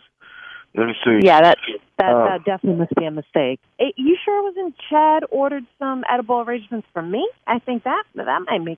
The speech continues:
Speaker 2: some sense.
Speaker 1: Oh, it's for Chad. Okay, here it is. Who's, who, who sent this? Miss Dorita. Dorita.
Speaker 2: Oh. Oh, no, no, no, no, no, no, no. That's not me at all. I'm Davina, and that doesn't make
Speaker 1: Your
Speaker 2: any
Speaker 1: name,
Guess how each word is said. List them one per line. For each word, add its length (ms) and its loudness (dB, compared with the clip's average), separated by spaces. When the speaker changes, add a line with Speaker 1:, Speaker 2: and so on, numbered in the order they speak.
Speaker 2:
some 200 -12
sense. 260 -6
Speaker 1:
Oh, 60 -2
it's 180 -4
for 160 0
Chad. 560 -4
Okay, 220 2
here 160 6
it 100 -2
is. 80 -10
Who's, 220 -4
who, 140 -6
who 200 -6
sent 220 -4
this? 180 -6
Miss 480 6
Dorita. 840 2
Dorita. 500 2
Speaker 2:
Oh. 340 -2
Oh, 160 -2
no, 220 -6
no, 260 -8
no, 160 -10
no, 180 -8
no, 200 -10
no, 180 -20
no. 80 -10
That's 220 0
not 260 -2
me 200 0
at 120 -2
all. 300 -2
I'm 280 -2
Davina, 500 0
and 340 0
that 140 2
doesn't 200 -4
make 80 -2
Speaker 1:
Your 100 4
Speaker 2:
any 60 -2
Speaker 1:
name, 80 0